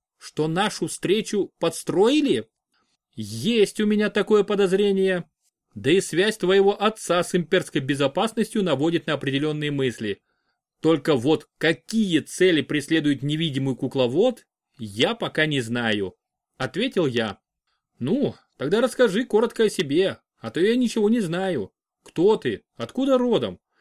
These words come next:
Каким аристократическим родам принадлежишь, раз тебе дали возможность создать независимый род? Вообще, это право дают очень редко и, как правило, в исключительных случаях, сказала Виктория.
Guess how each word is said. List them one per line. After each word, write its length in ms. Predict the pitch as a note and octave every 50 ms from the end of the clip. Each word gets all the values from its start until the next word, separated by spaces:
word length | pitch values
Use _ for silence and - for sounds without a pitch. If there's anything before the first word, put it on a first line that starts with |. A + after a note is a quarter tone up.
| _ _ _ _ -
Каким 420 | - C3 - - A3 C4 B3 -
аристократическим 840 | F#3+ G3 G3+ - - F#3 E3 G3 F3+ F3+ - B3 A3 - - G3+
родам 360 | G#3 G#3+ G3+ D3+ D3+ D#3 F3 F3
принадлежишь, 720 | - D#3+ D#3 D3 C#3+ D#3 D3 C3+ D3 D3 B2+ - - _ _ _ _ _ _ _
раз 220 | - F3+ F#3 -
тебе 240 | - - G3 F#3+ F#3
дали 240 | D#3+ F#3+ F#3+ E3+ D#3
возможность 500 | C#3+ D#3 D3+ F#3+ G3+ F#3+ E3 C#3 B2+ -
создать 340 | - C#3+ C#3 E3 D#3+ C3+ -
независимый 580 | D3 C3 C3+ C#3+ D3+ D3+ C3 - C#3 C3 B2+
род? 300 | B2 B2+ A#2+ G#2+ G2 - _ _ _ _ _ _ _ _ _ _
Вообще, 580 | A2+ C3 E3+ F3+ - - C4 C4+ G3 A#2+ G2+ - _ _
это 200 | - A#2+ - C#3+ -
право 300 | - E3+ F#3+ G3+ G#3+ G3+
дают 240 | G#3 G#3 G#3 G3 -
очень 320 | - G#3+ A#3+ G#3+ - A3 G#3+
редко 480 | G3+ G#3 E3+ C3 - - G#2 F2+ - _ _ _ -
и, 100 | - -
как 180 | D#3 D3+ D3+
правило, 340 | - F#3+ A3 A3 G#3 F#3+ D#3
в 100 | C#3 E3+
исключительных 640 | E3+ - A3+ A#3 A3 - C#4+ C#4 - - A3 G#3 -
случаях, 520 | - G3+ F3+ D3+ - - G#2 F#2+ - _ _ _ _ _ _ _ _
сказала 480 | - - - C3 A#2+ A#2 C#3 E3+ F3+ F3
Виктория. 640 | C#3+ C3+ A#2+ - - B2 A2 G#2 G2+ G2 F#2 F2